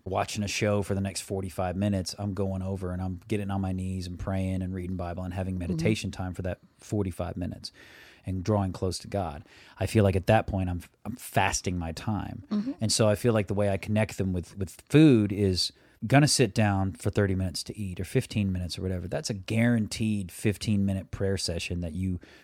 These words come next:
Speaker 1: could have if you replaced it with communication with God. And what I've found is, I think for the average Christian, fifteen minutes of prayer would feel like an eternity.
Speaker 2: Mm-hmm.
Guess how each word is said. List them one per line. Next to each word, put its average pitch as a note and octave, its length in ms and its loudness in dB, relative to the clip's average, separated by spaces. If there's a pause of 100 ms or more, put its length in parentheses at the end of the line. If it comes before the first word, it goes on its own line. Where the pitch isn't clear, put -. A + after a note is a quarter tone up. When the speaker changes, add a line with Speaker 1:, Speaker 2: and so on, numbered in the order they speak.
(140)
Speaker 1:
could A#2+ 280 6
have E2+ 400 -4
if F2+ 160 -6
you F#2+ 140 0
replaced G2 520 -2
it E2+ 260 -4
with F2+ 180 -8
communication F2+ 580 -4
with D2+ 120 -8
God. D#2 340 -10 (580)
And G#2 100 -2
what G2 120 2
I've B2+ 140 4
found G#2+ 240 0
is, F2+ 160 -4 (380)
I C3 160 6
think G#2 300 0
for G#2 140 0
the F#2+ 160 -2
average C3+ 420 6
Christian, F#2+ 460 -4 (440)
fifteen F#3 760 6
minutes C#3 280 4
of E2+ 120 -8
prayer G#2+ 300 6
would F2 140 -2
feel F#2 180 0
like E2+ 180 -2
an E2 60 -6
eternity. - 540 -8 (120)
Speaker 2:
Mm-hmm. D3+ 240 -2